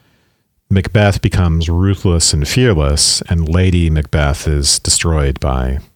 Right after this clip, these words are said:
conscience and goes crazy from it. And I see, think you see the seeds of that in her, you know, this part of the play where it's, it's a very kind of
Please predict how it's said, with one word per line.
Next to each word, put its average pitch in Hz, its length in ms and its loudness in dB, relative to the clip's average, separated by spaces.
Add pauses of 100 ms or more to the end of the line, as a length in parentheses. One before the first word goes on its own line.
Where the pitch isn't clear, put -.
(260)
conscience - 600 -2
and 73 220 -4
goes 71 200 -4
crazy 71 340 -2
from 67 240 -6
it. 67 100 -6 (140)
And 156 500 0
I 104 60 2
see, 131 160 2
think 107 380 0
you 90 80 0
see - 160 2
the 85 80 0
seeds 101 320 2
of 73 60 -2
that 71 260 0
in 69 160 -2
her, 73 180 -4 (160)
you 85 120 -2
know, 69 160 0
this 78 260 0
part 85 240 0
of 69 80 -2
the 73 80 -2
play 71 640 0 (260)
where 76 360 0
it's, 85 300 -4
it's 101 180 -2
a - 40 0
very 90 220 2
kind 85 220 0
of 69 380 -4